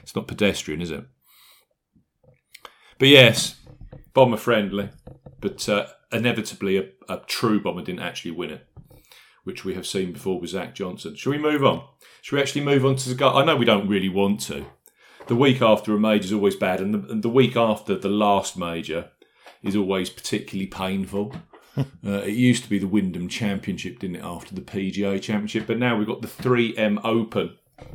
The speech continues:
Uh, the, the, the, the three M Open in Minnesota is our, uh, P G A Tour stop-off this week.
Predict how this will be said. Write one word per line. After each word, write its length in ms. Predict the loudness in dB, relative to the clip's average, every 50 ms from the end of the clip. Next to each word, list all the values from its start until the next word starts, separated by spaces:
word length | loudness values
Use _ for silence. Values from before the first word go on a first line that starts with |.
| -14 -14 -12 -12 -14 -14 -14 -16 -18 -18 -18 -20 -20 _ _ _ _ -20 -20 _ _ _ -6
Uh, 240 | -4 -2 -2 -2 -2 0
the, 320 | 2 2 2 2 0 0
the, 180 | -2 -2 -2 -2 -2
the, 100 | -6 -6 -6 -8 -16 -18 -20 -20 -20 -16 -10
the 80 | -10 -10
three 400 | -8 -2 2 6 6 8 8 8
M 180 | 8 8 6 4
Open 640 | 4 6 8 8 6 4 2 0 0 0 0 -4 -6 -6
in 240 | -4 -4 -2 -2
Minnesota 760 | 0 0 0 -2 -2 0 2 4 4 4 2 0 -6 -8 -10 -10 _ _ _ _ -16
is 160 | -14 -10 -8
our, 340 | -8 -8 -8 -10 -10 -10 -10
uh, 140 | -10 -10 -12 -12 -14 -10
P 240 | -6 -4 -4 -4 -4
G 160 | -4 -4 -4
A 240 | -2 -2 -4 -6 -6 -10 -14
Tour 380 | -10 -6 -4 -4 -2 -4 -6 -8
stop-off 600 | -8 -8 -6 -6 -6 -6 -6 -10 -10 -10 -12 -12
this 240 | -14 -14 -12 -12 -14
week. 240 | -14 -14 -14 -16